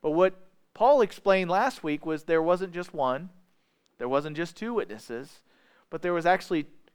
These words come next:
the twelve apostles. There was at least five hundred people that Jesus appeared to after his death, burial, and his resurrection.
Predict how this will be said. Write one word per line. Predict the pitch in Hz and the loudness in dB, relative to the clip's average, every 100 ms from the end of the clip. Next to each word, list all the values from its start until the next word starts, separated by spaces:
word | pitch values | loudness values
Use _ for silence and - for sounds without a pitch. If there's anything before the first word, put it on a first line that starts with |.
| - | -20
the | 139 | -10
twelve | - 143 | 0 0
apostles. | 180 185 165 165 214 240 - - _ _ _ _ _ _ _ _ _ _ _ | 2 4 6 6 0 -4 -6 -20 _ _ _ _ _ _ _ _ _ _ _
There | 131 143 | -2 0
was | 139 131 127 127 - _ _ _ _ - | 2 0 0 -4 -18 _ _ _ _ -6
at | 156 | -4
least | 160 185 - | -2 -4 -6
five | - 180 170 220 214 | -6 2 4 2 0
hundred | 220 214 202 - | -4 -4 -6 -8
people | 220 214 175 147 | -10 -8 -6 -4
that | 143 - | -4 -6
Jesus | 147 165 190 190 180 | -16 -12 -8 -8 -10
appeared | 170 - 220 214 - | -12 -12 -12 -12 -8
to | 143 139 135 - - | -6 -6 -8 -16 -6
after | 135 160 196 196 | -2 -2 0 -2
his | 196 180 | -2 -4
death, | 165 165 165 - | 2 2 0 -4
burial, | 160 160 165 175 175 | 0 0 2 -2 -4
and | - 143 | -12 -10
his | 143 | -10
resurrection. | 135 139 139 147 180 - 104 | -4 -4 -2 -2 -2 -4 -16